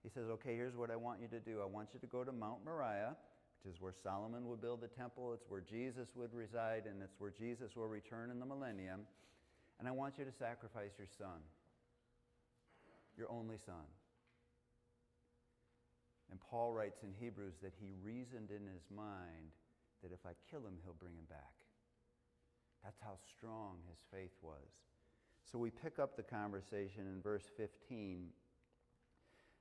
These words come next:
The angel of the Lord, who is always, when it's the angel of the Lord, it is always a theophany or an appearance of Christ before he is born to Mary. And here is one of the clearest places that we know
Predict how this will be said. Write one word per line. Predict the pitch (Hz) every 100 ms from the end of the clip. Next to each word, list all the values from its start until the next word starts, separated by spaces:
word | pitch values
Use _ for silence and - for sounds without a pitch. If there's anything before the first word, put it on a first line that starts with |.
| -
The | 107
angel | 135 139 131 127
of | 107
the | 117
Lord, | 113 117 123
who | 120 120
is | 107 101
always, | 110 113 127 139 147 -
when | 107
it's | 104 104 - - 98
the | 117 127 143
angel | 120 117 113 117
of | 107 110
the | 131
Lord, | 120 98 95
it | 101
is | 101 95
always | 101 101 104
a | 107
theophany | - 113 110 117 - 98 92 90
or | 104 95 92
an | 95
appearance | 92 - 165 143 92 101 -
of | - 95 -
Christ | - 143 101 202 - - - - - - - -
before | 104 101 104 101
he | 104
is | 107 104
born | 101 104 107 113
to | 131
Mary. | 113 107 92 92 123 - - - - - - - 98
And | 104
here | 123 120
is | 104
one | 117 117
of | 104
the | 110
clearest | - 190 127 95 -
places | 98 90 - 101 127 -
that | 101
we | 92 101
know | 101 135 165 101 87 90 110